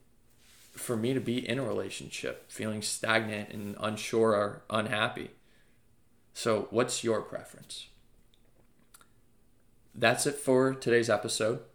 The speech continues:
I hope you guys took something away from my experience, seeing from the outside, different relationships, and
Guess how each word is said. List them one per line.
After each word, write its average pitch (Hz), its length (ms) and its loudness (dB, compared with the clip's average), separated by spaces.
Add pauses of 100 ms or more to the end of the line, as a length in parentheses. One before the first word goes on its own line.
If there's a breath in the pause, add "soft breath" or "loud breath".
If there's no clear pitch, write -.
(140)
I 110 120 2
hope 113 200 4
you 107 60 0
guys 107 260 0
took 107 180 -4
something 104 340 -4
away 101 220 0
from 101 180 -6
my 104 180 0
experience, 104 920 -2 (380 loud breath)
seeing 107 280 0
from 104 180 -4
the 101 80 -2
outside, 110 580 2
different 110 300 -6
relationships, 101 1120 -2 (640 soft breath)
and 101 460 -4